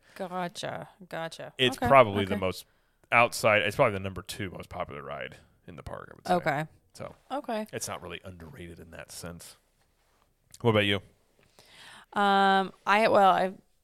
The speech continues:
Speaker 1: overrated. I was gonna put the Voyage of the Little Mermaid. The show's closed though, <laughs> so I was like, "I don't know if I should put that since it's, like, technically not open." Um, I was gonna put Walt Disney Presents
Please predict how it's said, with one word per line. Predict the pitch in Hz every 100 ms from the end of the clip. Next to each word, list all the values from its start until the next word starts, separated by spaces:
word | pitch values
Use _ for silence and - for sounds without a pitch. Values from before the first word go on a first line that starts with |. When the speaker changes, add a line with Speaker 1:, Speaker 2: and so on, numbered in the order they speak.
| _
Speaker 1:
overrated. | - 208 208 190 170 165
I | 160
was | 165 165
gonna | 185 170
put | - 165 160
the | - 160 156 156 - _
Voyage | 185 180
of | 175
the |
Little | 170 160
Mermaid. | 160 165 165 151 165 175 - _ _ _
The | -
show's | - 294 247
closed | - 180 170 165
though, | 143 139 165 - -
<laughs> | - - - -
so | - - - - -
I |
was | 214 202
like, | 202 - -
"I | 262
don't | 285 240
know | 202 190
if | 185
I | 175
should | 175 175
put | 175
that | 147 135 151
since | 175 175
it's, | -
like, | - 120
technically | - 175 170 160 156
not | 156 156
open." | - - - 175 - - - - - - _ -
Um, | 196 196 196 185 185 180 - _ -
I | 220
was | 233 302
gonna | 392
put | 480 370 226
Walt | 214 202
Disney | 202 214
Presents | 202 196 180 175 196 285 - -